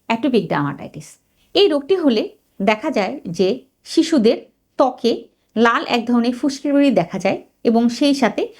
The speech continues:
অনেক সময় পানি ঝরতে দেখা যায়, আবার অনেক সময় এর উপরে ইনফেকশনও দেখা যায়, যার মধ্যে অতিরিক্ত চুলকানি থাকে। সাধারণত দেখা যায়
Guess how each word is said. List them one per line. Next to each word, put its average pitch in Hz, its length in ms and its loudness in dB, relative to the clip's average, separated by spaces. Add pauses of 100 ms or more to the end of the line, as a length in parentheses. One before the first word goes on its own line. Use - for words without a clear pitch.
(180)
অনেক 254 180 2
সময় 277 300 0
পানি 247 240 2
ঝরতে 233 280 -2
দেখা 185 240 -2
যায়, 254 180 -4 (280)
আবার 311 220 2
অনেক 277 180 -2
সময় 302 220 -4
এর 247 180 2
উপরে 233 280 0 (240)
ইনফেকশনও 254 460 0
দেখা 175 240 0
যায়, 262 180 -4 (140)
যার 208 200 2
মধ্যে 208 200 -4
অতিরিক্ত 285 460 0
চুলকানি 175 400 -4
থাকে। 156 280 -12
সাধারণত 226 360 -2
দেখা 202 260 0
যায় 208 200 0